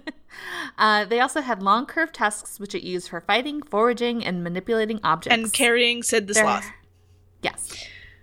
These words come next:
Speaker 2: Um, Afri-
Speaker 1: Uh, their habitats
Speaker 2: African elephants have
Speaker 1: Oh,
Speaker 2: bigger
Speaker 1: sorry, go
Speaker 2: ears
Speaker 1: ahead.
Speaker 2: that reach their neck.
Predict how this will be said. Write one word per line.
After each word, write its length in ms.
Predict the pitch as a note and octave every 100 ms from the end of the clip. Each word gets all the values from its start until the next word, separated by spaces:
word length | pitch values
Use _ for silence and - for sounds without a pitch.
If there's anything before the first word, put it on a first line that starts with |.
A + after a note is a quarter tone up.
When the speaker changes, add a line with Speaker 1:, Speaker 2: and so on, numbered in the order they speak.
| _ _ _
Speaker 2:
Um, 340 | G#3+ A3+ G#3+ F#3+ - -
Afri- 220 | A3+ A#3 G#3+ G#3
Speaker 1:
Uh, 20 |
their 160 | G#3
habitats 500 | G#3 A3+ A#3 A#3+ B3
Speaker 2:
African 340 | A3+ A3+ A3+ G#3+
elephants 440 | F3+ F#3+ G#3 -
have 160 | - F3+
Speaker 1:
Oh, 80 | F#3+
Speaker 2:
bigger 100 | G3+
Speaker 1:
sorry, 280 | F#3 F#3
go 100 | F#3
Speaker 2:
ears 80 | F#3
Speaker 1:
ahead. 120 | F#3+
Speaker 2:
that 60 | F#3
reach 280 | - D#3+ -
their 140 | D3+
neck. 320 | D#3+ D3+ -